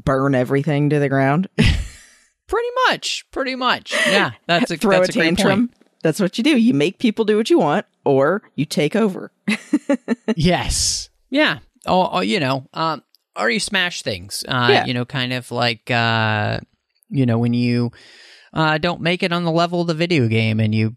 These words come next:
Speaker 2: kind of wanna throw your controller across the room or into the T V kind of thing. Yeah, not
Speaker 1: Mm-hmm.
Speaker 2: that I've ever done that, but, you know,
Speaker 1: No.
Speaker 2: I mean, so,
Speaker 1: <laughs>
Speaker 2: no, a-, absolutely, I think just a great, a great choice, um, you know, for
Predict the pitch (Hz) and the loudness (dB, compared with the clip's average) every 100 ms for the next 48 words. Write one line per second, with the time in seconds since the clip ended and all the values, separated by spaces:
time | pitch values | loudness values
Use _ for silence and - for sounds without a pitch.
0 | - 123 123 120 123 120 - 135 135 120 | -6 -4 -4 -2 -2 -2 -2 -2 0 -2
1 | - 120 - 127 127 113 113 104 110 123 | -4 -6 -2 -2 0 0 0 -4 -4 -2
2 | 117 - 110 123 127 120 107 104 117 120 | -2 -4 -4 -2 0 -2 -2 -2 -2 -2
3 | 120 117 123 123 123 135 110 101 104 - | -4 -4 -4 -2 0 0 0 -4 -8 -8
4 | 104 101 110 107 110 127 - 190 180 180 | -6 -6 -6 -8 -10 -10 -2 0 2 2
5 | 165 156 127 110 120 113 95 71 71 73 | 2 0 -2 -4 -6 -6 -10 -10 -12 -10
6 | 87 71 - - 92 - - 113 147 - | -10 -10 -16 -18 -18 -18 -8 -2 0 -2
7 | - 127 120 104 - _ _ - 135 - | -10 -10 -10 -12 -18 _ _ -8 -6 -6
8 | - - 247 226 - 175 160 131 - - | -6 -4 -2 -2 0 2 2 -2 -8 -12
9 | - - 185 190 185 214 - 170 160 156 | -12 -4 -4 -2 -4 -4 -4 -4 -2 -2
10 | 165 139 143 131 135 120 123 120 101 _ | -2 -4 -4 -4 -4 -2 0 0 -4 _
11 | _ - 135 123 113 - 127 113 101 - | _ -6 -4 -2 -2 -2 -2 -2 -4 -6
12 | - - 120 107 98 95 92 _ - 113 | -12 -8 -4 -2 -2 -6 -12 _ -8 -4
13 | 104 98 - 110 110 107 107 | -4 -4 -6 -2 0 0 -2